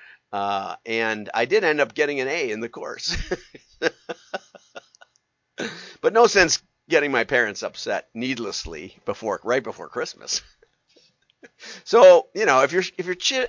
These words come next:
children are going to get the mail, you probably, they're probably up to something, I have to say. But in general, we didn't allow our kids to go get the mail. But even if they did, it got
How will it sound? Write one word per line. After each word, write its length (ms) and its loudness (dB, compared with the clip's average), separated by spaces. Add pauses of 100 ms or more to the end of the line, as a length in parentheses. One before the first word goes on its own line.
(120)
children 400 2
are 100 4
going 320 2
to 80 -10
get 160 -2
the 80 -2
mail, 260 4
you 140 -2
probably, 580 4 (120)
they're 160 -2
probably 500 0
up 140 -6
to 80 -18
something, 400 -16 (100)
I 120 -10
have 240 -10
to 60 -20
say. 300 -20 (480)
But 160 -2
in 160 -10
general, 400 6
we 140 0
didn't 180 0
allow 360 6
our 160 6
kids 340 -6
to 60 -14
go 180 -2
get 200 -12
the 100 -18
mail. 280 -18 (420)
But 140 2
even 220 4
if 100 2
they 160 2
did, 340 4
it 200 -6
got 180 -2